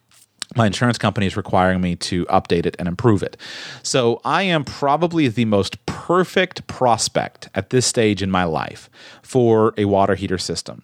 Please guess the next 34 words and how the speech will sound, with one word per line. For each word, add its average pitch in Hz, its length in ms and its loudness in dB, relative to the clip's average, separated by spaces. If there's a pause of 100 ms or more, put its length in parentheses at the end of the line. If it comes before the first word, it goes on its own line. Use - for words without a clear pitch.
I 107 120 0
don't 131 260 -2
know 143 160 0
as 104 100 0
much 104 200 0
as 95 80 0
I 92 80 0
need 92 160 -2
to 90 80 -2
know 85 160 0
about 80 240 0
water 87 220 0
heaters. 87 360 -2 (260)
I 120 80 -2
don't 156 200 -2
know 185 80 -2
what 170 180 2
I 120 80 0
need. 104 380 -4 (420)
I'm 127 160 0
very 123 600 -2
interested 113 440 -2
in 95 100 -6
energy 98 380 0
efficiency. 95 720 -2
I'm 113 160 2
very 151 400 0
interested 139 400 0
in 98 100 0
maximum 104 520 0
bang 98 240 2
for 107 140 -2
my 85 120 0
buck. 92 420 -2